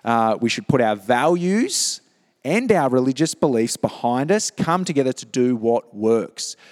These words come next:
Focus on the great issues of our day, curing diseases, investing in education, um, solving poverty.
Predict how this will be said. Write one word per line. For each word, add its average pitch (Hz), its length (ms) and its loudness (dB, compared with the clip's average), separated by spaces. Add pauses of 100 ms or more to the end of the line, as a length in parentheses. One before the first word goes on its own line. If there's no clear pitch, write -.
(140)
Focus 151 400 0
on 151 120 -4
the 135 80 -2
great 127 320 0
issues 147 360 0
of 127 80 0
our 113 160 0
day, 101 280 -6
curing 160 500 0
diseases, 139 880 -2
investing 139 600 -8
in 147 100 -6
education, 131 920 -2 (420)
um, 107 800 -2 (760)
solving 135 440 0
poverty. 185 380 0